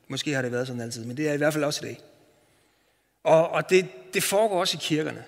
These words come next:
Hvad kan du præstere?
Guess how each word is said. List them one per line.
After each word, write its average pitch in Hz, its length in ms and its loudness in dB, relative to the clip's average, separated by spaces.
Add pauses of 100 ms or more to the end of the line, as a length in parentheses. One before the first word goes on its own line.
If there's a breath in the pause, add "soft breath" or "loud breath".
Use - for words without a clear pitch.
(1800)
Hvad 156 180 -6
kan 175 120 -4
du 160 60 -4
præstere? 143 600 -4